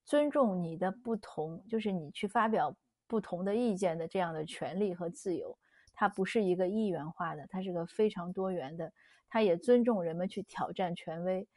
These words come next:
它甚至也欣赏人们去挑战权威。那无论你挑战的对不对，他首先认为你有勇气和有思考，呃，是很有意思的。那今天限于时间关系呢，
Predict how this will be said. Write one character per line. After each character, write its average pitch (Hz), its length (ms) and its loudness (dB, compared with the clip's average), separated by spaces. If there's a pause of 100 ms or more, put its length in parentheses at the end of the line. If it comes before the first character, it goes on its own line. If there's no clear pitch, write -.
(160)
它 - 100 -2
甚 226 180 2
至 214 120 4
也 160 120 4
欣 285 300 0
赏 190 180 -2
人 165 140 -8
们 175 100 -4
去 - 120 -10
挑 - 240 -10
战 170 180 -6
权 170 280 -12
威。 170 220 -6
那 196 140 -2
无 190 140 0
论 214 120 0
你 208 80 -2
挑 - 200 -10
战 180 120 -2
的 196 80 -4
对 196 140 -2
不 190 100 -8
对， 202 160 0
他 196 140 -12
首 185 140 -16
先 185 180 -12
认 190 100 -8
为 175 120 -4
你 185 100 -8
有 185 140 -6
勇 175 240 -6
气 - 200 -2
和 175 140 -2
有 175 160 -2
思 - 300 0
考， - 260 -8 (640)
呃， 185 160 0
是 202 140 0
很 220 120 4
有 214 140 4
意 208 160 2
思 190 160 -2
的。 151 160 -4 (220)
那 233 100 0
今 262 140 6
天 269 100 10
限 262 180 4
于 240 60 6
时 233 180 0
间 240 220 4
关 220 180 4
系 220 120 0
呢， 170 200 -4